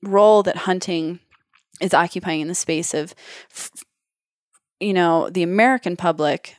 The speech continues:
on a, on the scale that we work on, but overall, like, maybe the global public, is hunting is, um,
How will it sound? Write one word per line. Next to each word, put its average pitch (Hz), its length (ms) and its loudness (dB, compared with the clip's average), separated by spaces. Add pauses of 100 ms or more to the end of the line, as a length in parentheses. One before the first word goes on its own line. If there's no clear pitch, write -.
on 170 180 -2
a, 165 100 -4 (260)
on 175 140 2
the 170 60 -2
scale 165 340 0
that 190 120 0
we 175 120 -2
work 165 260 -2
on, 165 200 -2
but - 200 -4 (420)
overall, 185 420 4
like, 160 220 -4
maybe 175 240 -4
the 165 120 -6
global 165 420 0
public, - 560 -6 (460)
is 175 180 -4
hunting 226 420 -2
is, 165 300 -2
um, 156 440 -8